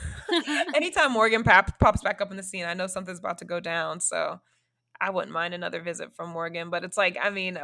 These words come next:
Speaker 1: well, how would that propel the story forward anymore unless Noah would have to come back, so.
Speaker 2: I feel like we need that Marie Kondo gif where she's like,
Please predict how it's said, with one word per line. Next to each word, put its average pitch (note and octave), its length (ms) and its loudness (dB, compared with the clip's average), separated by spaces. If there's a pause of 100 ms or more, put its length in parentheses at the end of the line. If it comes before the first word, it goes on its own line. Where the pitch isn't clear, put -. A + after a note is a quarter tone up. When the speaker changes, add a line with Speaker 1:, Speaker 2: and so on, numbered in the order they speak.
Speaker 1:
well, G#3 240 2
how F#3 240 6
would F3+ 140 -4
that D3 180 -2
propel D3 340 -2
the - 100 -16
story E3 340 -6
forward C#3 400 -14
anymore A2+ 380 -14
unless A2+ 420 -8
Noah D#3+ 420 4
would D#3+ 80 2
have - 160 -6
to - 80 -12
come C#3 200 -8
back, B2 360 -2
so. C#3+ 400 -6 (400)
Speaker 2:
I A3+ 60 -8
feel A3 240 -8
like A#3 120 -6
we B3+ 120 -10
need G3 220 -10
that G3 180 -6
Marie F3+ 280 -6
Kondo E3+ 460 -10
gif G3 480 -10
where G3+ 100 -20
she's - 280 -18
like, F3 180 -16